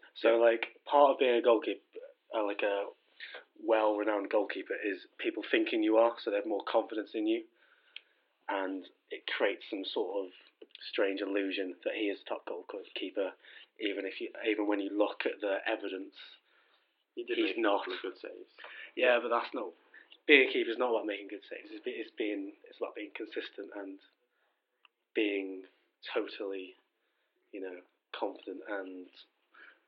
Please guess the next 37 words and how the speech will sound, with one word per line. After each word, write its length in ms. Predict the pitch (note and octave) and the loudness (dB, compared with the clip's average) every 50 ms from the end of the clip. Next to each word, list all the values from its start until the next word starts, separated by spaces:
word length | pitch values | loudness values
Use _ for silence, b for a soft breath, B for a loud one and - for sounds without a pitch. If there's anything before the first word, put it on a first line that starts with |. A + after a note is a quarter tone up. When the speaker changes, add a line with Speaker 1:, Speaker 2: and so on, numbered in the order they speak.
| b _ _ | b _ _
Speaker 1:
not 160 | A2+ G2 F#2+ | -4 -4 -2
making 280 | G2+ G2 - G#2 - - - | -2 -4 -6 -8 -10 -8 -8
any 200 | G#2 G2 G2 F#2+ | -8 -8 -8 -10
mistakes. 460 | F#2+ F#2 - - - - _ _ - - - - | -10 -12 -14 -14 -16 -20 _ _ -20 -20 -10 -8
Speaker 3:
I 140 | G#2+ G#2 G#2 | -6 -6 -6
agree, 320 | G2+ - G#2 F#2+ F#2 F2+ F2 | -6 -8 -8 -6 -8 -8 -10
but 120 | F#2 F2+ | -10 -14
as 100 | F2+ F2+ | -12 -10
long 180 | G#2 F#2+ F2+ F2 | -10 -12 -10 -12
as 100 | F2 E2+ - - _ _ _ _ _ _ - | -14 -16 -18 -20 _ _ _ _ _ _ -18
you're 220 | G2 F#2+ F2+ F2 - - | -10 -10 -10 -10 -8 -10
keeping 320 | - F#2 E2+ - - E2+ - - _ _ _ _ _ _ _ _ _ _ _ _ _ | -10 -12 -10 -10 -14 -14 -14 -20 _ _ _ _ _ _ _ _ _ _ _ _ _
goals 280 | G2 F2+ E2+ F2 E2+ F2+ | -4 -4 -4 -4 -6 -4
out, 320 | F2+ F2 D2+ C#2 - - - _ _ _ _ _ _ _ _ _ _ _ _ _ _ _ _ _ _ _ _ | -4 -4 -4 -6 -8 -10 -14 _ _ _ _ _ _ _ _ _ _ _ _ _ _ _ _ _ _ _ _
that's 160 | F#2+ F#2 F#2 - - | -8 -6 -6 -8 -10
all 180 | G2 F#2 F#2 | -10 -10 -8
you 160 | F#2 F#2+ F#2+ F2 F#2 | -10 -12 -14 -16 _
really 320 | G2 G2 F#2+ F2+ F2+ G2 F#2+ | -12 -10 -8 -8 -8 -8 -10
need 180 | F#2+ F#2+ F#2 | -12 -14 -16
to 60 | - - | -16 -16
do 120 | G2+ F#2+ | -16 -16
for 80 | - - | -16 -18
your 80 | - - | -16 -16
team. 120 | G#2+ G2 | -14 -12
As 80 | F#2+ A2 | -8 -8
long 160 | G#2+ G#2 G2+ | -6 -6 -6
as 60 | F#2 | -8
you 120 | F#2+ F#2 - | -10 -12 -12
can 120 | - F#2 | -14 -16
do 160 | E2+ - F#2+ F2+ - | -14 -14 -14 -12 -10
that 220 | F#2 F#2 F#2+ - - _ _ _ _ _ _ _ _ _ _ _ _ | -10 -10 -12 -14 -16 _ _ _ _ _ _ _ _ _ _ _ _
and 120 | F#2+ F#2 F2+ | -12 -12 -12
you 80 | F2+ F2 | -12 -12
can 240 | - F2+ F2+ F2+ F2+ _ _ | -12 -14 -14 -14 _ _ _
stop 320 | - - - G2 F2+ F2+ | -20 -12 -10 -8 -8 -8
the 80 | F#2+ F#2 | -10 -12
other 120 | F2+ F2 | -12 -14